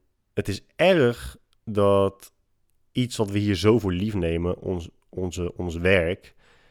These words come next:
ehm, en dat wij ook nog eens best wel lekker voor betaald krijgen. En dat bedoel ik niet eens vergeleken met Zuid-Afrika. Ik begrijp ook echt wel heel goed dat een euro je hier niks geeft en daar wel iets meer.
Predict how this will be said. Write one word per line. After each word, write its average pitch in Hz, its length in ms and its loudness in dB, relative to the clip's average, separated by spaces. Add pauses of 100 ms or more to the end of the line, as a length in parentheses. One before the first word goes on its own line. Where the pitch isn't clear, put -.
(160)
ehm, 80 520 -8
en 90 100 -8
dat 87 140 -4
wij 85 140 -6
ook 92 140 -4
nog 92 180 -6
eens 90 240 -10
best 90 220 -4
wel 90 140 -4
lekker 87 260 -8
voor 85 80 -8
betaald 101 400 0
krijgen. 82 380 -6
En - 60 -6
dat 95 100 -4
bedoel 110 140 0
ik 143 60 0
niet 185 100 6
eens 175 120 0
vergeleken 143 480 0
met 120 240 -2
Zuid-Afrika. 95 680 2
Ik 87 100 -2
begrijp 92 220 2
ook 95 100 -2
echt 98 140 -2
wel 92 100 -2
heel 98 160 2
goed 92 260 -8
dat 98 160 0
een - 160 -8
euro 98 520 2 (200)
je - 280 -6
hier 98 340 0
niks 98 240 -2
geeft 90 340 -4
en 92 140 -6
daar 92 380 -2
wel 95 300 -2
iets 101 120 -10
meer. 90 340 -2